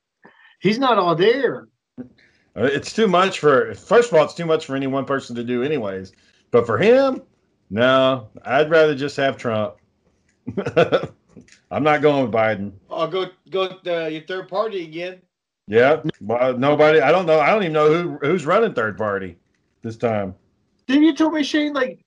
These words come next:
Speaker 1: you did, that was gonna be last year you voted third party because it's kinda
Speaker 2: Yeah.
Speaker 1: like a waste of a vote?
Speaker 2: Yep,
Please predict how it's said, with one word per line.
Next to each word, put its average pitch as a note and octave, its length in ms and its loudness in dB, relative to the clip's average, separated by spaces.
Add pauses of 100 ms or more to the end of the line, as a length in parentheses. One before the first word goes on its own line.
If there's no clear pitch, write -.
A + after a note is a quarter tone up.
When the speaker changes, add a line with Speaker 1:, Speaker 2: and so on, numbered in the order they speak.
Speaker 1:
you G#3 140 -8
did, G#3 380 -2
that G#3 180 -2
was G#3+ 140 -2
gonna A#3 120 0
be F#3+ 80 -6
last G3+ 300 -2
year G#3+ 100 -4
you F#3 160 -6
voted F3+ 260 -2
third F#3 200 -2
party F#3+ 320 -2
because E3 280 -6
it's E3 120 -10 (100)
kinda F#3+ 160 -6
Speaker 2:
Yeah. F#3 40 -8 (100)
Speaker 1:
like D#3+ 120 -2 (100)
a D#3 100 -12
waste F#3 300 0
of D#3+ 100 -2
a D3 60 -4
vote? E3 380 -2 (480)
Speaker 2:
Yep, - 300 -2